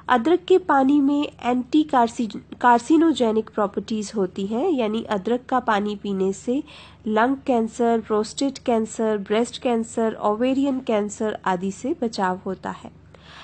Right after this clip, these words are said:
अदरक का पानी रेगुलरली पीने से आपका कोलेस्ट्रॉल कभी नहीं बढ़ेगा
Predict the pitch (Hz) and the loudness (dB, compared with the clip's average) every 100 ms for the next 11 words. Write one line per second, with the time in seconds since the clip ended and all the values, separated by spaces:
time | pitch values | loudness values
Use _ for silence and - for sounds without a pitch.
0 | - - 233 233 294 320 330 311 277 254 | -20 -2 0 2 0 2 0 4 4 4
1 | 277 269 214 208 247 277 285 302 302 254 | 4 4 2 0 0 2 4 2 2 0
2 | 247 254 269 247 247 233 226 226 233 269 | 0 0 0 0 0 -4 0 2 2 2
3 | - 294 277 233 214 214 214 208 196 185 | 0 0 0 -2 0 -2 -2 -2 -2 -2
4 | 180 185 196 | -2 -2 -4